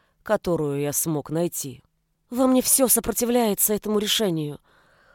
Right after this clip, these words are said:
Хочется раствориться черным дымом и сбежать к мраку прямо сейчас — не позволив никому опомниться. Предупредить, оградить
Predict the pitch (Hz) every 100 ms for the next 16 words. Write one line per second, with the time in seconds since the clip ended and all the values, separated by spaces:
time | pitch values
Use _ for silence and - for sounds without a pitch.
0 | _ - 285 - - 277 254 - 277 294
1 | - 233 - 254 247 240 214 269 226 208
2 | - - _ - 277 220 277 247 285 -
3 | 262 262 277 262 233 - 262 254 - -
4 | 247 185 - - _ _ _ _ - 277
5 | 277 233 269 262 233 254 262 254 262 -
6 | 269 202 175 - - - _ _ _ _
7 | - 254 214 233 180 214 - - _ _
8 | _ - 196 262 226 285 - -